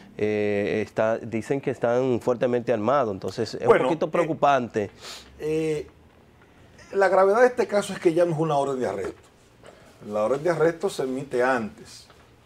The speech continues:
Speaker 2: Esto es una orden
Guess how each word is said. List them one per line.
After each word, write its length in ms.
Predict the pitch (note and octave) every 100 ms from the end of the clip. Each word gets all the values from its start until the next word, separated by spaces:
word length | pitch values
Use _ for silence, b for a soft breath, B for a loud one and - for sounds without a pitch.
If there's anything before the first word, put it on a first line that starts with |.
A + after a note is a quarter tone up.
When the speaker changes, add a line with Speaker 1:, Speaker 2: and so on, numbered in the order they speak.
| _ _ _
Speaker 2:
Esto 680 | A2+ A2 - _ G3 G3 F#3+ - - - - _ - - - _ _ _ -
es 200 | C#3 F3
una 180 | E3 C3+
orden 640 | C3+ D3 E3 G3 G#3+ G#3